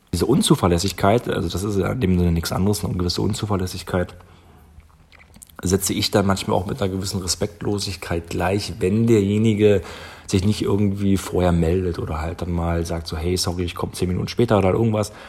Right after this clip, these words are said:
was immer alles passieren kann. Das ist auch alles gar kein Thema, aber dass man den anderen sozusagen wissen lässt, so, hey,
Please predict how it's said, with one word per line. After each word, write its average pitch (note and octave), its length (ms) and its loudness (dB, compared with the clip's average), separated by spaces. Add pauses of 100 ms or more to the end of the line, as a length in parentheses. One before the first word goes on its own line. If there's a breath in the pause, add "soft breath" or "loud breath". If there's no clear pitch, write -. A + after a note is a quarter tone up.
(160 loud breath)
was A2+ 160 2
immer C#3 180 6
alles A#2 200 4
passieren G#2+ 380 2
kann. F#2 200 -2
Das F2 140 -8
ist - 140 -6
auch G2+ 120 -6
alles F#2+ 200 -4
gar F2+ 140 -8
kein F2+ 240 -2
Thema, G2+ 300 -2
aber E2+ 220 -4
dass F2 160 -6
man F#2+ 100 2
den F#2 80 0
anderen F#2+ 260 0
sozusagen F2 640 0
wissen G#2+ 240 -2
lässt, F#2 260 -4
so, F#2 160 -6
hey, E2+ 180 -4